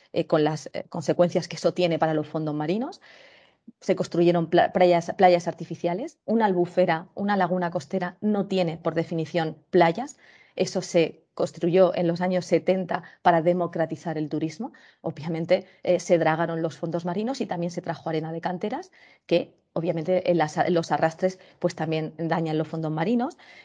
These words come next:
Y, eh, la actividad porcina, la actividad ganadera. Eh, hay más de quinientas granjas, más de un millón de cabezas de cerdos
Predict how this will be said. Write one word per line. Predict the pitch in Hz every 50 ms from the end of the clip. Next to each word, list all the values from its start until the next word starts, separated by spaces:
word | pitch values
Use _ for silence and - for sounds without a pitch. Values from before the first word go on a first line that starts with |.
| _ _ -
Y, | 208 220 240 262 -
eh, | 185 180 175 170 165 165 160 160 156 156 156 - _
la | - 196 180
actividad | - - 196 170 165 156 156 147 147 143 139 143 - - _
porcina, | - 165 143 131 - 240 294 214 160 -
la | -
actividad | 151 - - 156 151 147 135 135
ganadera. | 139 135 135 143 180 202 190 160 - - - - - - _ - -
Eh, | 175 165 160 160 156 156 151 147 - - - -
hay | - 147 156 180 - 170
más | 170 165 165 180 180 -
de | 185 175 170
quinientas | - 151 156 170 170 175 175 175 170 170 175
granjas, | - 165 170 175 175 170 - 214 214 - -
más | 180 170 170
de | 165 180
un | 175 175
millón | 165 151 160 170 175
de | 180 175
cabezas | 170 160 160 165 160 - 165 -
de | 165
cerdos | 160 - 170 165 170 180 208 226